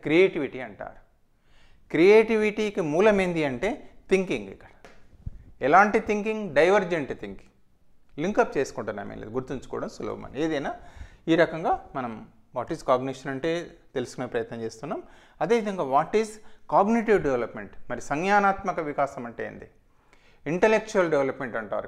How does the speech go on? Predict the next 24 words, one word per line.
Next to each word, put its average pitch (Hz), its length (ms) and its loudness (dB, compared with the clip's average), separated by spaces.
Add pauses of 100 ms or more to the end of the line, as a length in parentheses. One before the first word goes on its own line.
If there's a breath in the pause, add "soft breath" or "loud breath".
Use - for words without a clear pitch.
Cog-, 151 260 2 (200)
cognitive 170 520 2
development 160 500 0
is 151 140 -4
nothing 180 320 -4
but 359 120 0 (180)
intellectual 180 520 2 (100)
development. 101 540 -12 (1160 soft breath)
ఇంకో 220 260 10
కోణంలో 214 340 4
ఏమని 180 200 0
చెప్తున్నారంటే 147 520 -4 (160)
development 196 640 4
of 226 60 -10 (120)
intelligence, 190 480 2 (180)
ప్రజ్ఞా 143 300 2 (140)
వికాసమే 185 460 2 (440 loud breath)
సంజ్ఞానాత్మక 151 760 -4
వికాసం. - 340 -20 (720)
కాగ్నిటివ్ 170 480 2
డెవలప్‌మెంట్లో 170 520 0
ఏమేమి 175 280 -2
వస్తాయి? 196 320 2 (540 loud breath)
Development 190 440 2